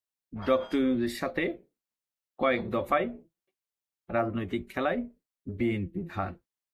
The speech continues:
এই হারই বিএনপির কাল হয়ে দাঁড়িয়েছে এবং বাংলাদেশে নির্বাচন পিছিয়ে নিয়ে যাচ্ছে ডক্টর ইউনূস সরকার।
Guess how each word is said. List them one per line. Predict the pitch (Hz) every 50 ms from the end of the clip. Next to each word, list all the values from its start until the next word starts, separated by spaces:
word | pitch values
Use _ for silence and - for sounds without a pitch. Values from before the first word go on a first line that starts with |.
| _ _ _ _ _ _ _ _ _ _ _ _ _ -
এই | 143 151 147 135
হারই | 117 131 139 147 156 151 160 185 233 247 240 - - - _ _ _ _ _ _ _
বিএনপির | - 101 113 123 120 117 107 90 - 110 -
কাল | - 117 110 110 113
হয়ে | 120 135 139 135
দাঁড়িয়েছে | 143 139 135 135 135 127 - - 185 196 - - _ _ _ _ _ _ _ _ -
এবং | 120 117 120 139 175 247 - - - _ _ _ _ _ -
বাংলাদেশে | 101 101 110 110 113 113 110 104 104 - - 185 226 240 - _ _ _ _ _ - - -
নির্বাচন | 120 120 120 117 117 113 110 - 160 185 247 - - - _ _ _ _ _ _ _ _ _ _ _ _ _ -
পিছিয়ে | 127 117 - - 147 151 156
নিয়ে | 151 151 151 147 143
যাচ্ছে | 131 135 131 - - 190 226 240 - - _ _ _ _ _ _ _ _ -
ডক্টর | 107 101 101 131 - - - - 120
ইউনূস | 107 98 98 95 - -
সরকার। | 107 104 - - - -